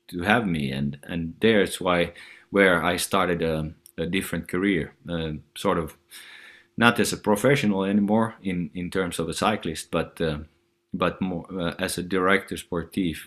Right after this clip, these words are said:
which is, uh, the guy that is sitting in the car and, uh, and also doing a lot of other stuff, uh, and, and, and deciding about the tactics of the team.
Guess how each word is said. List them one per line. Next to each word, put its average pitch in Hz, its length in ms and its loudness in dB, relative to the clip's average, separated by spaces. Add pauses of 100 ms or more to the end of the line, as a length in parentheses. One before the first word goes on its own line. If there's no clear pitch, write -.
which 82 260 -6
is, 82 240 -6
uh, 78 220 -2 (420)
the 104 100 2
guy 110 280 6
that 92 180 2
is 87 120 -2
sitting 98 300 -2
in 80 100 0
the 78 80 -4
car 87 380 -2 (1400)
and, 85 320 -2
uh, 76 460 -2
and 90 220 0
also 90 360 2
doing 90 300 -2
a 82 60 -2
lot 85 200 0
of 82 100 -2
other 85 220 -2
stuff, - 400 -12
uh, 57 880 -12
and, 78 340 -4
and, 80 180 -8 (280)
and 85 180 -4
deciding 92 500 2
about 85 280 0
the 85 60 -4
tactics - 500 0
of 73 160 -8
the 78 60 -10
team. 73 380 -2